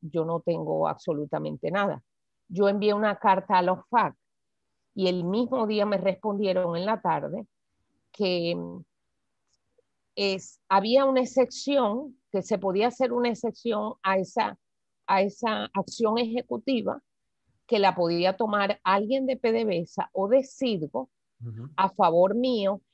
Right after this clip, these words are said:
Speaker 1: y podían desbloquear lo referente a mis gastos médicos.
Speaker 2: Ujú.
Speaker 1: Hasta ahora eso no se ha hecho.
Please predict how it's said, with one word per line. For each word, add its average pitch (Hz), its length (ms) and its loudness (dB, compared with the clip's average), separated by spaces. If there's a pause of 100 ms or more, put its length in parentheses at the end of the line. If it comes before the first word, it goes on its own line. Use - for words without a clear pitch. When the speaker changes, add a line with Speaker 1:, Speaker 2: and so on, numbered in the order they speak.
(140)
Speaker 1:
y 208 120 -4
podían 202 440 2
desbloquear 240 920 2
lo 196 220 0
referente 220 840 0
a 208 100 -2
mis 180 220 -2
gastos 196 460 0
médicos. 175 560 -6 (840)
Speaker 2:
Ujú. 131 380 -6 (400)
Speaker 1:
Hasta 190 300 2
ahora 185 300 6
eso 208 240 -2
no 185 120 0
se 190 180 -2
ha 170 100 4
hecho. 147 280 -6